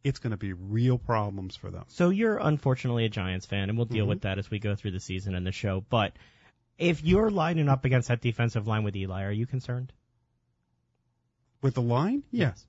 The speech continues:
Speaker 1: I am concerned.
Speaker 2: You, you think, and that, I would think that a team would have to worry about the line more than they would the linebackers in the secondary. That's the strength of the defense right
Speaker 1: Right,
Speaker 2: now.
Speaker 1: but as we dis-, we, you and I were talking before the show, and, and,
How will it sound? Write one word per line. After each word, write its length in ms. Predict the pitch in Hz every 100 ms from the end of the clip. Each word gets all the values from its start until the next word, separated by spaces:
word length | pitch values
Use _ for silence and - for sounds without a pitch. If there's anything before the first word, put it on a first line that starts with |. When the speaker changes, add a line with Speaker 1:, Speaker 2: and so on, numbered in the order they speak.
| -
Speaker 1:
I 60 |
am 140 | 131 113
concerned. 340 | - - - - _
Speaker 2:
You, 140 | 123
you 160 | 117 117
think, 260 | - 107 -
and 180 | 117 113
that, 300 | 120 113 110 - 147 -
I 180 | 170 214
would 160 | 240
think 240 | - 196 -
that 200 | 156 131
a 100 | 120
team 300 | - 151 139
would 100 | 123
have 180 | 123 -
to 80 |
worry 260 | 117 110 107
about 240 | 104 104 -
the 60 |
line 440 | 110 113 113 104 101
more 180 | 104 107
than 120 | 107
they 100 | 101
would 140 | 101
the 80 | 98
linebackers 580 | 101 101 101 98 98 98
in 80 | 98
the 60 |
secondary. 560 | 98 98 - 95 90 - - _ _
That's 180 | 117 120
the 100 | 127
strength 380 | - - 123 110
of 100 | 104
the 120 | 104
defense 500 | 101 95 - 95 -
right 100 | 165
Speaker 1:
Right, 180 | 220 117
Speaker 2:
now. 60 | -
Speaker 1:
but 100 | 147
as 100 | 139
we 80 | 135
dis-, 200 | 135 135
we, 160 | 156
you 220 | 165 160
and 100 | 156
I 80 | 139
were 80 | 123
talking 340 | 131 131 127 113
before 300 | 110 139 123
the 80 |
show, 320 | 104 185 214 127
and, 140 | 110
and, 200 | 120 120